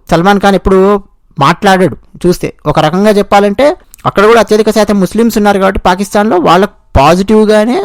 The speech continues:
సల్మాన్ ఖాన్ యొక్క వ్యవహారము, వ్యవహార శైలి అదంతా కూడా ఉంటుంది.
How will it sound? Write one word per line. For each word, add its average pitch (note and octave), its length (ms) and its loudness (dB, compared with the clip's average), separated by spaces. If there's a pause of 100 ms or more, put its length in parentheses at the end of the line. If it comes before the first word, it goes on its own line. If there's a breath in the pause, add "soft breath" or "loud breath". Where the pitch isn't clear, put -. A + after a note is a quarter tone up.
(120)
సల్మాన్ G3 340 0
ఖాన్ G3 180 -2
యొక్క G3 140 -4
వ్యవహారము, F#3 680 0
వ్యవహార F#3 380 0
శైలి F#3 320 -2
అదంతా F#3 280 0
కూడా G#3 160 2
ఉంటుంది. G3 360 0